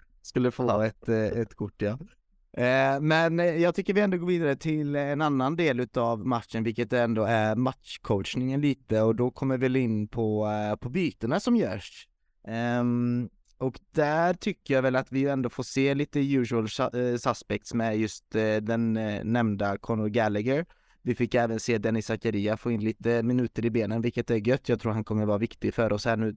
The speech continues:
Speaker 1: på våren tillsammans med Kanté och Enzo. Det känns som att vi får ett mittfält tillbaka helt plötsligt. Eh, helt otroligt. Och, eh, Ruben som kommer in och visar fortsatt, eh, god, eh, spelförståelse. Men det som stack ut mest där då kanske var ju ändå att, eh,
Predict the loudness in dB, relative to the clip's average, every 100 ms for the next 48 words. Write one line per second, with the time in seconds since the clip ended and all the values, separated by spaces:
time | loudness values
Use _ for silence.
0 | -6 -6 -2 0 0 -2 -2 -2 -2 -4
1 | -4 -4 -4 _ _ _ _ _ _ -4
2 | -2 0 2 2 2 2 0 -2 0 0
3 | 0 -2 -2 -2 -4 -2 0 0 -2 -4
4 | -6 -4 -4 -2 0 0 0 -2 -2 -2
5 | -4 -2 -4 _ -2 0 0 0 0 -2
6 | -4 -2 0 -2 -4 -2 -2 -2 _ 2
7 | 4 4 2 2 0 -2 -2 -2 -2 0
8 | 0 0 0 0 0 -2 -4 -4 -2 -2
9 | 0 -2 -2 -4 -6 -2 -4 -4 -4 -2
10 | 0 -2 0 2 2 0 0 -2 -2 -8
11 | -4 -4 -4 -4 -2 0 2 2 0 0
12 | -2 -2 -4 -4 -6 -4 -4 -2 -4 -4
13 | 0 2 2 0 -4 -6 -4 -4 0 2
14 | 2 2 2 0 -2 -2 -4 -2 -4 -4
15 | -8 -2 0